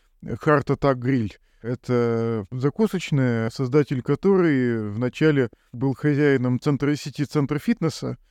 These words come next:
а потом, когда понял, что люди как-то не очень хотят туда ходить, открыл забегаловку, в которой подает намеренно вредную пищу. То есть картошку фри, которая жарена в сале,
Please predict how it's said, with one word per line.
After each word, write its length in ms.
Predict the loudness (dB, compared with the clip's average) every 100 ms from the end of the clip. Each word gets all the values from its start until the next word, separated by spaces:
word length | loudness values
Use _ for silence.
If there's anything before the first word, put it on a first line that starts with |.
| _ _
а 100 | -10
потом, 320 | -4 0 2 2
когда 280 | 2 0
понял, 320 | 0 0 0 -2
что 180 | -4
люди 220 | -4 -4 -2
как-то 280 | -4 -2
не 140 | 0 2
очень 320 | 2 -2 -4
хотят 420 | -2 0 0 -2
туда 280 | -4 -4 -2
ходить, 440 | -2 0 0 -2 _ -10
открыл 600 | -10 -4 0 0 0 -6 _ _
забегаловку, 1300 | -8 -4 0 4 4 4 0 -6 -4 0 0 -2 -6
в 80 | -6
которой 380 | -4 0 0 0
подает 500 | -2 0 2 0 0
намеренно 560 | 0 2 2 2 0
вредную 540 | 0 2 2 2 -2 -2
пищу. 520 | -2 -2 -4 -8 -10 _ _ _ -2
То 80 | 0
есть 300 | 0 -6 -4
картошку 500 | -2 0 -2 -2 -6
фри, 260 | 0 0
которая 480 | 2 0 2 2 2
жарена 380 | 2 2 0 -2
в 80 | -4
сале, 440 | 0 0 0